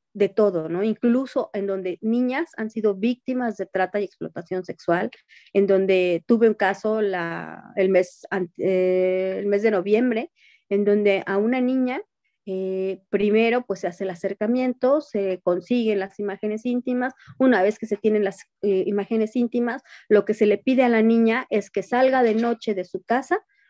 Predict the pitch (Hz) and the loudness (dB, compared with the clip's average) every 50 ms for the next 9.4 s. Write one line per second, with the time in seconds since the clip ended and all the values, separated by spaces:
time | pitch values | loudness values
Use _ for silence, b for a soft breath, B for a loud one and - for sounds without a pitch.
0 | _ _ _ 208 202 196 185 170 - - 220 214 226 247 262 254 247 233 220 220 | _ _ _ -2 -2 0 0 -2 0 0 0 2 2 0 0 0 0 0 0 -2
1 | 220 - 262 277 285 269 330 320 311 - 214 208 208 220 220 226 226 226 220 202 | -2 -2 -2 -2 -2 -2 -2 -4 -4 -4 -10 -8 -6 -4 -4 -2 -4 -4 -6 -8
2 | 196 185 202 214 208 202 202 185 190 202 254 285 285 269 - 359 - - _ _ | -10 -8 -6 -4 0 0 2 2 2 0 0 0 -2 -2 -4 -6 -8 -8 _ _
3 | b b b b b b b _ _ _ _ _ 226 226 233 254 285 320 330 - | b b b b b b b _ _ _ _ _ -2 0 0 2 2 0 0 -2
4 | - 220 202 180 180 175 170 170 - _ _ _ _ 185 175 180 180 175 - - | -4 -6 -6 -6 -6 -6 -8 -12 -14 _ _ _ _ -4 -2 -2 -2 -4 -2 2
5 | 233 233 220 233 240 208 208 214 214 226 220 - 269 - - 226 220 233 247 - | 2 4 4 4 4 4 6 6 4 4 4 0 -2 -2 -2 0 0 0 0 0
6 | - 247 233 226 - 202 196 196 202 214 262 285 294 - 202 208 - - 202 196 | 2 2 2 2 0 -2 -2 -2 -2 -4 -2 -2 0 -2 -2 -4 -6 -6 -4 -4
7 | 196 185 196 190 185 180 185 - _ _ - 240 240 - 202 190 190 190 190 196 | -2 -2 -4 -4 -4 -4 -6 -8 _ _ -6 -6 -4 -4 -6 -4 -4 -2 -2 -2
8 | 196 196 190 185 170 - 160 - - 180 180 - - - - 165 170 - 196 202 | -4 -4 -4 -6 -6 -8 -8 -10 -12 -12 -12 -12 -16 -8 -8 -8 -8 -4 -4 -2
9 | 202 208 214 226 226 220 233 262 | 0 2 2 4 4 2 2 0